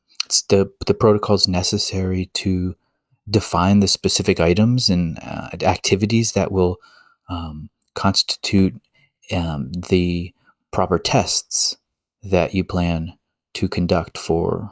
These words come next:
for your equipment or systems. Um, a properly developed qualification protocol will help ensure that the equipment meets all the documented, uh, requirements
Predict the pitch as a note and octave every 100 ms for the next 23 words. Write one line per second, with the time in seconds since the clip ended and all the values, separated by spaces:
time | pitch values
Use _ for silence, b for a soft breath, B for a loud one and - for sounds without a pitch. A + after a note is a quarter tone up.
0 | - - E2+ F2 E2+ D#2+ - G2 - -
1 | F2 E2 - B2 - - F#2+ - - b
2 | b b b b b - F#2 F2+ F2 F2+
3 | - _ B B B F#2 - - F#2+ A2
4 | - B2 A2 F#2+ F#2 F2+ F2 - - -
5 | F#2 E2+ - F2 - F2+ E2+ E2+ - E2+
6 | G2 - b b b b b _ G#2 G2
7 | G2+ F#2+ F#2+ F2 - G#2+ G#2 G2+ - -
8 | G#2 A2 F#2 D#2+ - D#2 - - - -
9 | - D#2+ F#2+ G2 G2 - - - - G#2
10 | G#2+ G#2 G2+ G2+ G2 F#2 - F2+ E2+ -
11 | _ F#2 E2 E2 - B2+ A#2+ F#2 C#2+ -